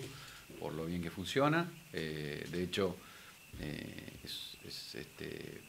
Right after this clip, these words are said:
bastante meritorio lo que hacen con los recursos que tienen.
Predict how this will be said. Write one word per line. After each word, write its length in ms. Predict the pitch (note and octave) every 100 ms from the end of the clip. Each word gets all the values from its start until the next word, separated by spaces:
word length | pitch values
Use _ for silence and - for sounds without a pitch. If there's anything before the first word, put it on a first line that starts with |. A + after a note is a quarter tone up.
| -
bastante 760 | D#2 - D#2 D#2+ D#2 D2 D2 D2+
meritorio 540 | F2 F#2 G2+ A#2 G#2
lo 120 | F#2
que 100 | E2+
hacen 340 | A#2 A#2+ D3 D3 - - - - - -
con 160 | E2+ E2
los 120 | D#2
recursos 380 | D2+ F2 - D#2+
que 100 | F2
tienen. 320 | B2+ D#3